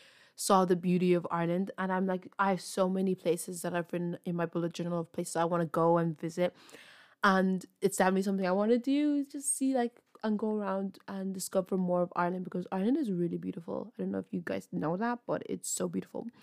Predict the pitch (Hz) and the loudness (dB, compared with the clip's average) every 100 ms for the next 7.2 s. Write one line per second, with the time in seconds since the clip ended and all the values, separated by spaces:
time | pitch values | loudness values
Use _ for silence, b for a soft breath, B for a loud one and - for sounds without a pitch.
0 | B B B B _ 214 202 202 202 208 | B B B B _ 4 4 4 4 4
1 | 277 294 269 202 196 185 - 180 196 320 | 6 6 4 4 2 2 -2 2 4 4
2 | - 214 196 185 151 151 - - - 202 | 4 4 4 4 0 0 -6 -8 -2 2
3 | 190 185 202 - _ _ _ _ _ _ | 4 2 -2 -10 _ _ _ _ _ _
4 | _ _ - 208 220 240 214 202 196 190 | _ _ 8 10 12 10 8 6 4 2
5 | 226 - 202 196 196 185 180 180 180 180 | 0 2 2 4 2 2 2 2 2 0
6 | 196 175 190 214 185 175 170 170 165 202 | 0 4 6 6 4 0 -2 -4 2 6
7 | 269 - | 6 4